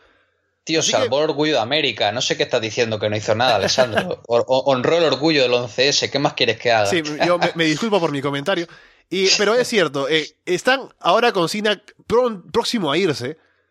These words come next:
Speaker 2: Entran un poco en esto de ir a la carrera para ver quién va a ser el próximo que tome el relevo. Y eso hace que tomen malas decisiones, ¿no? Así que, bueno, es una comparación entre situaciones de hace ti-, hace tanto tiempo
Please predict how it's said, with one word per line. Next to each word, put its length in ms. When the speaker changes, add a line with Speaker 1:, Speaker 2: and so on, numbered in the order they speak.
Speaker 2:
Entran 260
un 120
poco 260
en 100
esto 220
de 480
ir 160
a 60
la 120
carrera 420
para 180
ver 220
quién 200
va 40
a 40
ser 140
el 160
próximo 420
que 120
tome 500
el 140
relevo. 580
Y 140
eso 220
hace 180
que 160
tomen 420
malas 280
decisiones, 540
¿no? 140
Así 140
que, 120
bueno, 420
es 280
una 200
comparación 480
entre 240
situaciones 640
de 300
hace 300
ti-, 180
hace 240
tanto 240
tiempo 420